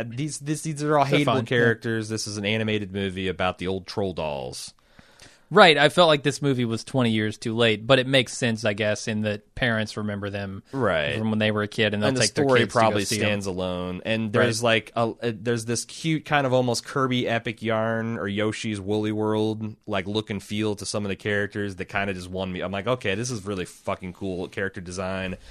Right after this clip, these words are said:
Speaker 2: Yeah.
Speaker 1: And these sight gags are working for me, so
Speaker 2: Mm-hmm.
Speaker 1: what the hell?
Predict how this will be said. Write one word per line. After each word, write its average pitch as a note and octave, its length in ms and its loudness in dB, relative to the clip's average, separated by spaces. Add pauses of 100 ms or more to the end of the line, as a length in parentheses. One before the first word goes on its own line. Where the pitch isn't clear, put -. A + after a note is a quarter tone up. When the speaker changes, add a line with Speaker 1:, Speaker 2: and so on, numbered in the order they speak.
(120)
Speaker 2:
Yeah. A2 240 0
Speaker 1:
And B2 140 0
these B2 140 0
sight B2+ 300 2
gags G#2 320 0
are G2 100 -4
working F#2 260 -4
for D2+ 240 -8
me, C#2+ 200 -10
so D#2 500 -8 (220)
Speaker 2:
Mm-hmm. D#2+ 160 -6
Speaker 1:
what F#2+ 180 -2
the D#2+ 100 -4
hell? D2+ 320 -6